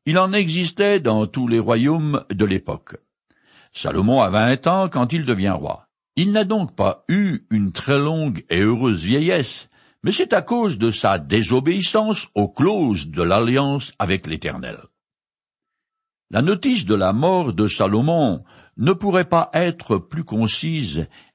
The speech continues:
et contraste avec les détails circonstancés donnés sur les derniers jours de David. Elle n'indique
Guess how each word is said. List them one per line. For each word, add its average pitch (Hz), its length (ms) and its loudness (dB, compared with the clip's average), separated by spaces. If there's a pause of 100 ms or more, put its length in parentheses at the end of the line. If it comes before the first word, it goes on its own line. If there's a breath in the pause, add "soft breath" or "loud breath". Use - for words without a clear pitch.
(140)
et 82 360 0
contraste 135 680 -2 (360 soft breath)
avec 151 320 0
les 156 120 4
détails 87 680 -2 (200 soft breath)
circonstancés 151 1200 0 (200 soft breath)
donnés 175 600 0 (280 loud breath)
sur - 260 -2
les 98 140 2
derniers 143 420 0
jours 104 180 -2
de 90 80 -4
David. 67 520 -10 (880)
Elle 175 240 2
n'indique 180 600 0